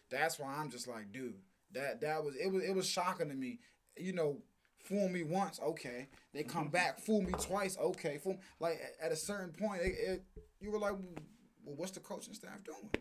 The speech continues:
Speaker 1: So, I don't know. Twenty-seven twenty-four, ten and one Kansas City, man. Rolling at the moment. Tampa Bay, though, uh, at seven and five, and they're searching for answers, I think. Uh, they're definitely not where, you, you know,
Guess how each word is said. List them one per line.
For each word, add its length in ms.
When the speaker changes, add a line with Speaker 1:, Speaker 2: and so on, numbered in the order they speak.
Speaker 1:
So, 200
I 140
don't 120
know. 160
Twenty-seven 520
twenty-four, 640
ten 220
and 140
one 200
Kansas 480
City, 280
man. 340
Rolling 380
at 160
the 60
moment. 460
Tampa 360
Bay, 260
though, 340
uh, 380
at 140
seven 380
and 100
five, 320
and 100
they're 100
searching 360
for 160
answers, 260
I 120
think. 180
Uh, 140
they're 140
definitely 480
not 340
where, 400
you, 80
you 140
know, 300